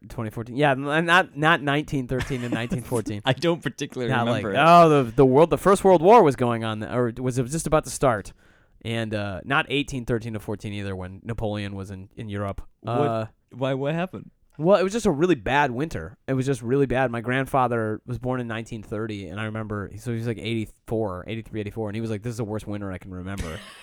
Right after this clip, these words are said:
Speaker 1: And anyway, I mentioned that because, like, this in November, this is how it was then, too.
Speaker 2: Right.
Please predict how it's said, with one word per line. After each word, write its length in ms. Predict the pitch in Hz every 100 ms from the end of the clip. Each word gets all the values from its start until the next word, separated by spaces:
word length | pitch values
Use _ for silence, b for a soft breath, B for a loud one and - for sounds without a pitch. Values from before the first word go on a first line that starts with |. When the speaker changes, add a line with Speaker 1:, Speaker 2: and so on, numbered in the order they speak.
| B B -
Speaker 1:
And 280 | 131 131 123
anyway, 280 | 156 160 147
I 80 |
mentioned 400 | 139 156 170 135
that 200 | 123 110
because, 380 | 120 - 117 107 -
like, 220 | 131 110
this 340 | 120 151 185 -
in 160 | 127
November, 520 | 123 113 117 147 180 180
this 200 | 147 139
is 100 | 131
how 220 | 143 135
it 60 |
was 180 | 123 117
then, 240 | 127 135 104
too. 320 | 156 98 69 -
Speaker 2:
Right. 220 | 120